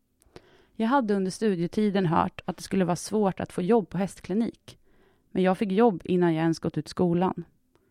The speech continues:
Kanske berodde det på mina meriter och rekommendationer, men att det skulle vara svårt att komma in på klinik, det stämmer nog inte riktigt. Första året gick snabbt och inlärningskurvan gick stadigt uppåt.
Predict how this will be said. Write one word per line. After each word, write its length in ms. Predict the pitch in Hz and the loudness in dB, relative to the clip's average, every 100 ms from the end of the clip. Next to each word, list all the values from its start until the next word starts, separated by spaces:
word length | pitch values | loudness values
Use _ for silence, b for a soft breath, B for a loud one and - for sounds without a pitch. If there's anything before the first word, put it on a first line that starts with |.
| _ _ _ _ | _ _ _ _
Kanske 340 | - 269 233 277 | 2 4 6 2
berodde 360 | 226 226 196 | 4 4 2
det 120 | 185 180 | -2 0
på 60 | |
mina 180 | 180 175 | -2 -2
meriter 540 | 180 208 220 - - | 0 0 0 -2 -6
och 60 | 175 | -4
rekommendationer, 920 | 175 185 180 175 262 240 165 - 170 - b b b b - | -2 0 0 2 2 2 0 -4 -10 -12 b b b b 0
men 120 | 214 | 2
att 120 | 208 | 4
det 60 | 196 | 0
skulle 200 | - 196 | 0 2
vara 80 | 180 | 2
svårt 360 | - 233 214 | 2 2 0
att 80 | - | -4
komma 200 | - 175 | -4 0
in 100 | 165 | 0
på 120 | 165 | -2
klinik, 640 | - 180 208 - - - - _ | -4 -2 0 -4 -8 -20 -20 _
det 80 | 185 | -8
stämmer 360 | - 165 185 | -2 0 2
nog 160 | 180 147 | 2 2
inte 180 | 156 - | -4 -6
riktigt. 520 | 165 - - - - _ _ _ _ _ _ _ _ _ _ _ b b b b b b | -10 -10 -12 -12 -20 _ _ _ _ _ _ _ _ _ _ _ b b b b b b
Första 420 | - 262 - - | -2 0 2 2
året 400 | 220 214 190 185 | 4 6 4 0
gick 140 | - - | -6 -6
snabbt 580 | 214 226 - _ - - _ | -4 -4 -6 _ -20 -20 _
och 140 | 185 | -2
inlärningskurvan 920 | 185 175 170 165 165 - 220 202 175 | 2 2 2 2 0 2 4 4 2
gick 160 | 160 160 | 0 -4
stadigt 520 | - 202 165 156 175 | 0 0 2 -2 -4
uppåt. 580 | 214 - - - _ | -6 -8 -14 -14 _